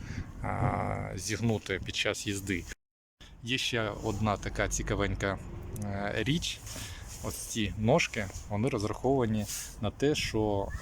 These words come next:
людина, яка буде керувати мотом, вони, е, можуть трохи підлаштовувати під себе посадку. Яким чином? Ось ці проставки,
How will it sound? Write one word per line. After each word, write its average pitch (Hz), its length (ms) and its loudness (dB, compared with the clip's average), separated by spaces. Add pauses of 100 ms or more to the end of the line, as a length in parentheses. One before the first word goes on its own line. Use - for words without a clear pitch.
(140)
людина, 110 420 2
яка 98 220 0
буде 101 300 -2
керувати 104 460 0
мотом, 104 540 0
вони, 107 520 0 (1500)
е, 101 340 2
можуть 110 540 0
трохи 113 320 0
підлаштовувати 107 760 0
під - 180 -2
себе 98 500 2
посадку. - 580 2 (340)
Яким 143 300 2
чином? 98 380 2 (200)
Ось - 60 -6
ці - 220 -2
проставки, - 640 2